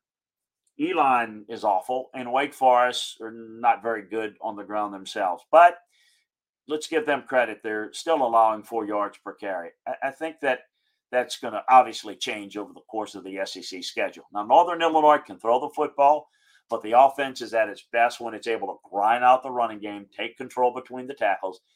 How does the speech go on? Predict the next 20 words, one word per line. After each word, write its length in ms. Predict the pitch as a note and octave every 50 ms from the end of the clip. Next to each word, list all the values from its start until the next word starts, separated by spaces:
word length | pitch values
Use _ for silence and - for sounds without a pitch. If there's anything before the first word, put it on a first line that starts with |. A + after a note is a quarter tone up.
| _ _ _ _ _ -
If 120 | A#2 A2+
the 80 | B2 G#2+
Vandy 360 | C3 C3+ C#3+ D3+ D#3 D3+ C3
defensive 520 | D3 D3 C#3+ - C#3+ C3+ C3+ - C3+ C3
front 280 | - C3 C3 B2+ B2+ -
can 220 | - A2+ A2 G#2+
make 200 | A2 A#2 A#2+ B2 - _
Husky 360 | - - B2+ C3 - - B2+
quarterback 520 | B2 - - A#2+ A#2+ A#2 G2+ A#2 A2+ A2 - -
Rocky 480 | G#2+ A2 A2 G#2+ - A#2 A2+ A2 G#2 G2 _
Lombardi, 440 | F#2+ G2+ G2 F#2+ G#2 G#2 G2+ G2 G2+
you 120 | G2 F#2
remember 320 | F#2+ G2 G#2 G#2+ G#2+ G#2+
him 160 | G2 G#2 G#2+ G#2
from 160 | - G2+ F2+
Michigan 400 | G2 G2+ - - F#2+ _ F#2 -
State, 360 | - - - A2 G#2+ G2 - _ _ _ _ _ _ _ _ _ _
press, 320 | - C3+ C#3 C3+ C3 - -
and 120 | A#2+ A2
if, 80 | G#2